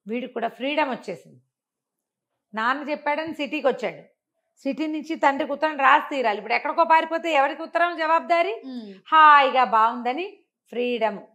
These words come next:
Speaker 1: దొరికేసిందని బయటికి వెళ్ళిపోయాడు. పారిపోయి ఈ నగరాన్ని దాటి వెళ్ళిపోయాడు. దాటి వెళ్ళిపోయి చక్కగా ఆ ఊర్లో ఈ ఊర్లో తిరుగుతూ ఎవరో ఫ్లూట్ వాయించే విద్వాంసుడు ఇంటి దగ్గర కొద్ది రోజులుండి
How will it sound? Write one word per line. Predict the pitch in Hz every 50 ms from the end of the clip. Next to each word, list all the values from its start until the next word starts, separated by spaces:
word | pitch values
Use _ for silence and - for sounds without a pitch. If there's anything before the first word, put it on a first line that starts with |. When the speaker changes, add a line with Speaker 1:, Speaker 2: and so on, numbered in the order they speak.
| _ _ -
Speaker 1:
దొరికేసిందని | 190 165 214 214 208 - 240 208 - 208 202 214 240 247
బయటికి | 208 180 165 - - 156
వెళ్ళిపోయాడు. | 151 151 _ _ _ _ _ _ _ _ _ _ _ _ _ _ _ _ _ _ _ _ _ _ _ _ _ _ _ _ -
పారిపోయి | 220 208 202 196 196 - 220 269 339 - _ _ _ _ -
ఈ | 226 226
నగరాన్ని | 214 202 190 180 202 185 170 170 202 226
దాటి | 196 185 165 160 156 185
వెళ్ళిపోయాడు. | 185 175 160 160 - - 160 - _ _ _ _ _ _ _ _ _ _ _ _ _ _ _ _ _ _ _ _ _ _ _ _ _ -
దాటి | 196 196 185 185 - 202
వెళ్ళిపోయి | 175 170 170 165 175 165 156 160 160 156 _ _ _ _ _ _ _ -
చక్కగా | 226 202 - 202 185 208
ఆ | 196 185 190 190 185
ఊర్లో | 196 185 196 202 202
ఈ | 202 190 180
ఊర్లో | 165 180 185 180 202 214
తిరుగుతూ | 214 220 190 160 160 - _ - 165
ఎవరో | 175 180 190 202 214 208 208
ఫ్లూట్ | 208 - 254 269 285 - 277
వాయించే | 254 240 226 220 208 - 220 208
విద్వాంసుడు | 196 185 190 170 165 208 208 196 185 - 185 165
ఇంటి | 165 180 185 165 185
దగ్గర | 175 180 156 180 175
కొద్ది | - 190 175 151 156 160
రోజులుండి | 165 170 180 165 175 160 175 202 262 339